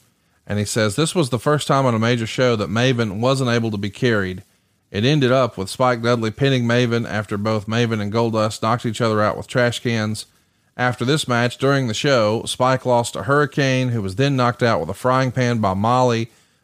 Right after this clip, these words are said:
who then had a door slammed on her by Christian, who got rolled up in the parking lot by Maven, who hopped in a taxi and left with the title.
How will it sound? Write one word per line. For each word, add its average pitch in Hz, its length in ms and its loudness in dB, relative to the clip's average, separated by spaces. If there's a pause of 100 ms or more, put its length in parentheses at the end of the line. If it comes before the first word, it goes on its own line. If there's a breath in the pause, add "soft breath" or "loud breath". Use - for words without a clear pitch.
who 135 80 0
then 185 180 2
had 160 180 2
a 139 60 0
door 131 300 2
slammed 127 340 0
on 123 180 2
her 120 80 0
by 101 180 -2
Christian, 131 560 -2
who 123 120 0
got 110 220 0
rolled 156 260 2
up 139 140 -2
in 117 60 -4
the 107 80 -2
parking 156 380 0
lot 127 240 0
by 104 140 2
Maven, 127 480 0
who 135 160 -4
hopped 180 300 -2
in 117 80 -2
a 113 40 -4
taxi 139 520 -2
and 107 100 -6
left 139 260 0
with 113 100 -6
the - 60 -10
title. 131 520 2